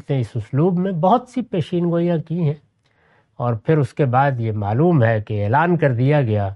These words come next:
کہ اذا جاء نصر اللہ والفتح ورأیت الناس یدخلون فی دین اللہ افواجا، وہ وقت آ جائے گا کہ جب تم دیکھو گے کہ اللہ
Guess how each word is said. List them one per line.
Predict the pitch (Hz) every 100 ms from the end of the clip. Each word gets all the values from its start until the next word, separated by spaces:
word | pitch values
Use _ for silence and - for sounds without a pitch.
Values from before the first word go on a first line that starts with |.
| - _ _ _ _ _ _ _
کہ | - 117
اذا | 110 143 139
جاء | 107 131 135
نصر | 123 113 - 117
اللہ | 113 147 151 110
والفتح | 107 95 - 180 185 _ 120
ورأیت | 113 113 135 127 127
الناس | 113 107 139 113
یدخلون | 120 113 107 - 123 156 123 104
فی | 123 113
دین | 101 113 113
اللہ | 107 113 104 101
افواجا، | 95 - 123 156 156 151 156 _ _ _ _ _ _ _ _ _ _
وہ | 117 104
وقت | 147 156 -
آ | 120
جائے | 131 147 135 107
گا | 92 92 - _ _ _ _ _ _
کہ | 110
جب | 120 120
تم | 131 120
دیکھو | 110 147 - 160
گے | 123 107 98
کہ | -
اللہ | 104 113 120